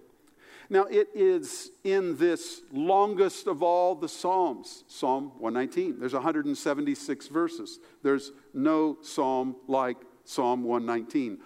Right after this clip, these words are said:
the longest song in Israel's hymn book. Well, it's also structured in a particular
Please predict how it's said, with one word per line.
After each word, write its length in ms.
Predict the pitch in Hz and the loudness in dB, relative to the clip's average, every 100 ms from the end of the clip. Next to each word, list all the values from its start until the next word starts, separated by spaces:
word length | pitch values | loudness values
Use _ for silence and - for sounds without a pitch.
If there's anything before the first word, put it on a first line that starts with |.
| - | -4
the 80 | 135 | -2
longest 760 | 127 139 156 160 170 - - - - | 2 2 4 2 0 -4 -16 -20 -18
song 560 | - 165 127 117 127 | -4 0 0 0 0
in 120 | 123 131 | -2 0
Israel's 600 | 139 135 123 117 113 - _ | -2 0 0 -2 -4 -18 _
hymn 200 | - 185 | -2 0
book. 320 | 151 123 - - _ _ _ _ _ _ _ - - - - - | 0 -2 -6 -20 _ _ _ _ _ _ _ -20 -20 -20 -20 0
Well, 240 | 160 196 | 4 4
it's 240 | 208 165 - | 2 0 0
also 600 | 226 254 220 165 143 - | -2 0 0 2 2 -2
structured 640 | - - 214 240 - 143 | -10 -2 -2 0 -2 -2
in 100 | 147 | 0
a 100 | 147 | 0
particular 840 | 139 156 143 - 233 - 196 151 113 | 0 -2 -4 -4 -8 -2 0 0 -2